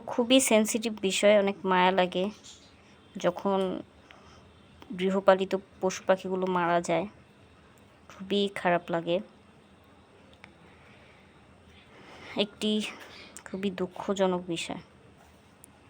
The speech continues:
তো যাই হোক, আফসোস করে লাভ নেই।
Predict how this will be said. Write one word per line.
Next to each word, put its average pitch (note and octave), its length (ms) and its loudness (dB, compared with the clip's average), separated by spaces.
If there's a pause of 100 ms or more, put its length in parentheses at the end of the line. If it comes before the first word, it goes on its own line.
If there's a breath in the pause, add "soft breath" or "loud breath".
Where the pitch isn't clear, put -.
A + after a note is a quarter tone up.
(1500)
তো - 80 -8 (100)
যাই G#3 220 10
হোক, G#3+ 120 -4 (580)
আফসোস - 300 -6 (120)
করে G3 260 0
লাভ F#3 140 -2 (140)
নেই। F#3 140 0